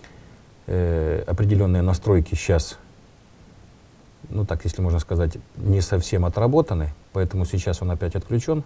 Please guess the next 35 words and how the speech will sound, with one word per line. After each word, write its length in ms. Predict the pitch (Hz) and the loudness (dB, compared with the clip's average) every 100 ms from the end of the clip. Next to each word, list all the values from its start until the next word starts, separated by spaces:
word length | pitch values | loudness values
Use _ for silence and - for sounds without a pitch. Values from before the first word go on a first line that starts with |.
| - | -8
Щас 300 | - 85 - | -6 -6 -2
мы 200 | 87 90 - - - - | -4 -4 -10 -20 -20 -6
обмениваемся 640 | 87 87 82 80 80 95 | -2 0 2 0 0 0
информацией, 540 | 85 - 87 85 - 82 | 0 2 2 2 0 2
обмениваемся 420 | 85 85 80 82 | 2 2 0 0
настройками 580 | 82 - 90 78 80 76 | -2 0 0 0 0 -2
с 380 | - 87 80 73 - - - - | -2 -2 0 -2 -12 -20 -18 0
медицинским 480 | 85 85 87 - 85 | 2 2 0 0 -2
информационным 580 | - 87 80 90 82 | 0 0 0 0 0
аналитическим 540 | 82 78 87 - - 110 | 0 0 0 -2 -4 -2
центром. 420 | 147 143 101 - - - - - - - - - - | 0 0 -2 -8 -10 -18 -20 -18 -20 -20 -20 -20 -12
Э, 320 | 82 82 80 71 | -4 -2 0 0
ну, 320 | 104 120 127 | 0 0 0
в 280 | 113 - - | -2 -4 0
принципе, 360 | 131 123 131 | 0 2 0
наверное, 420 | 127 127 127 127 | 2 2 2 0
это 140 | 127 131 | 0 2
и 80 | 123 | 2
нормальный 640 | 123 135 165 117 80 71 - - | 2 2 2 2 0 -2 -10 -8
процесс, 360 | - 101 - 151 | -4 -2 -2 -4
потому 340 | - 95 95 | -2 -2 0
что 260 | 85 92 87 | 0 -2 -2
у 80 | 92 | -2
нас 160 | 95 90 | -2 -4
ещё 200 | - - | -8 -4
целый 260 | 98 90 | 0 2
месяц 240 | 87 78 87 | 0 -2 -6
впереди 320 | 98 101 127 | -2 2 2
для 80 | 95 | 2
того, 180 | 90 | -2
чтобы 280 | 87 - 85 | -2 0 0
оттестировать 580 | 80 - 87 117 107 87 | 0 0 -2 0 0 0
все 160 | - 87 | 0 -2
эти 140 | - | -2
системы. 540 | - - - 69 - | -6 -8 -8 -8 -6